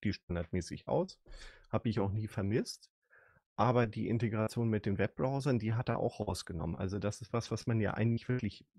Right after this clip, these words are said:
haben möchte. Also, sag ich mal, die meisten wollen das haben. Ja, und, äh, ja, also der Sicherheitsgedanke dahinter verstehe ich.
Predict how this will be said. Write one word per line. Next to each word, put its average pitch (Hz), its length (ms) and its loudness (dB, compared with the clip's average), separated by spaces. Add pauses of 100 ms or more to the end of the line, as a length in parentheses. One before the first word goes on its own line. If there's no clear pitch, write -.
haben 101 520 4 (100)
möchte. - 560 0
Also, - 300 -6 (360)
sag 87 200 -4
ich 87 60 -10
mal, 82 160 -2
die 95 120 -2
meisten 95 360 2
wollen 85 200 0
das - 160 -6
haben. - 400 -8 (1600)
Ja, 101 220 4
und, - 560 -2
äh, 110 360 0 (480)
ja, 92 280 2 (220)
also 110 200 2
der 113 260 2
Sicherheitsgedanke 160 840 0
dahinter 120 300 0
verstehe 110 420 2
ich. - 180 -8